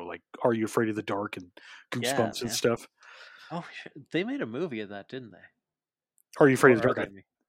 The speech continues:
Speaker 1: I, I think so.
Speaker 2: It's
Speaker 1: Or it's
Speaker 2: either
Speaker 1: like
Speaker 2: a
Speaker 1: a new
Speaker 2: movie
Speaker 1: show
Speaker 2: that's
Speaker 1: or something.
Speaker 2: It's either a movie that's coming out or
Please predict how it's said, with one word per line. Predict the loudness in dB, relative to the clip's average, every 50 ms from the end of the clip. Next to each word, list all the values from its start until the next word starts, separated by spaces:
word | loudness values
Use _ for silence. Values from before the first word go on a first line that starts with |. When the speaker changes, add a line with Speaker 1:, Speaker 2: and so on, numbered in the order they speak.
| _ -2
Speaker 1:
I, | -2
I | -2
think | -2 -4 -8 -8
so. | -8 -10 -12 -14 -14 -18 -20 -20 -20 -20 -20 -18 _ -10
Speaker 2:
It's | -2 2
Speaker 1:
Or | 6 6 8 8
it's | 10 12
Speaker 2:
either | 12 12
Speaker 1:
like | 12 12
Speaker 2:
a |
Speaker 1:
a | 12
new | 12 10
Speaker 2:
movie | 10 10
Speaker 1:
show | 8 8 8 8
Speaker 2:
that's | 8 8
Speaker 1:
or | 6 4 0
something. | -2 -4 -4 -6 -8 -14 -16 _ _ _ _ _ _ -10
Speaker 2:
It's | -2 0
either | 0 2 2 2 0 0
a |
movie | 0 0 -2 -2 -2 -2
that's | -2 -4 -6 -8
coming | -10 -10 -8 -8 -8 -8 -8
out | -6 -6 -6 -8 -10 -12 _ _ _ _ _ _ -10
or | -6 -6 -4 -4 -6 -6 -8 -10 -12 -16